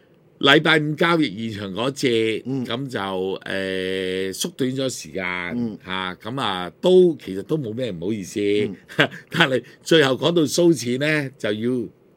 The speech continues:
Speaker 1: 大幅噉 cut。
Speaker 2: 哦。
Speaker 1: 嚇，噉其實我答佢就係話，「唉，你唔使驚。」
Speaker 2: 係咯。
Speaker 1: 其實冇問題嘅，嚇，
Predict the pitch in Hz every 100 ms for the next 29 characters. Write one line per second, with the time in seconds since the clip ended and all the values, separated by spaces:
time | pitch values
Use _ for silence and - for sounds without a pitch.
0 | _ 120 113 113 147 117 120 110 135 135
1 | 135 - 113 104 90 71 92 92 80 _
2 | _ _ _ _ _ 196 254 180 104 110
3 | - 113 127 131 104 101 113 104 90 87
4 | 82 _ _ _ _ _ _ _ - 127
5 | 165 139 113 - 123 135 _ 170 160 165
6 | 175 170 113 90 90 107 113 120 120 120
7 | 110 117 110 117 151 131 110 98 92 104
8 | 110 92 - _ _ _ - 110 107